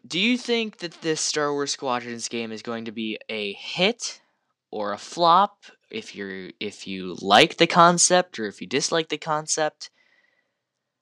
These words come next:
just tell me what you think. Um, and, like, in the comments or something. Uh, also wanna point out, it's releasing October second, which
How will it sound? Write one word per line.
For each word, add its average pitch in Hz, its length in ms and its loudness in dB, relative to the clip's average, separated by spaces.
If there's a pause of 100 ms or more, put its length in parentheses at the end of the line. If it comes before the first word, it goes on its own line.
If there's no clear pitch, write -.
(760)
just - 280 4
tell 262 180 2
me 247 80 -2
what 247 200 -4
you 226 80 -8
think. 190 580 -10
Um, 131 540 -2 (580)
and, 123 360 -14 (300)
like, 110 200 -8 (680)
in 120 140 -10
the 131 80 -8
comments 160 440 -2
or 104 40 -12
something. 95 440 -10 (720)
Uh, 107 340 0 (180)
also 117 320 0
wanna 120 180 -4
point 127 260 -2
out, 135 200 0
it's - 200 -6
releasing 113 480 -8
October 127 580 -6
second, 131 720 -2 (240)
which - 560 -4